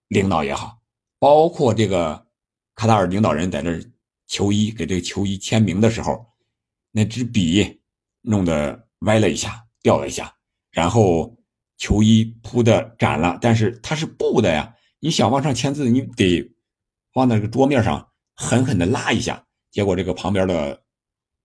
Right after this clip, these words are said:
应该是另外一个吧，也算是高官陪着他的秘书之类的人，没有这个拉展，导致他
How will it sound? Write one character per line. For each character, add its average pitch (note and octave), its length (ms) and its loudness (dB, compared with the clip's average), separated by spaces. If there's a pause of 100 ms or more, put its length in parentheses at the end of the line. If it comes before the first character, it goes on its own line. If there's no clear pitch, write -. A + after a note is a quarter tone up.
应 G#2 160 0
该 F#2+ 180 2
是 G2 320 -4 (440)
另 A2 140 2
外 G2 120 2
一 E2+ 120 2
个 E2 120 -2
吧， A2+ 240 -6
也 C#2+ 140 -8
算 F2 160 -4
是 E2+ 60 -6
高 F#2 160 2
官 F2+ 200 2
陪 E2+ 160 -4
着 F2+ 80 0
他 D#2+ 140 -6
的 - 160 -8 (180)
秘 A#2+ 180 6
书 A2 160 0
之 - 120 -6
类 F#2+ 120 4
的 E2 120 0
人， C#2+ 200 -4 (560)
没 G2 440 4
有 F2+ 200 6
这 E2+ 200 0
个 C#2 280 -6 (340)
拉 A2+ 180 -2
展， - 180 -6 (240)
导 D2 160 -2
致 F2 160 -4
他 E2+ 180 -4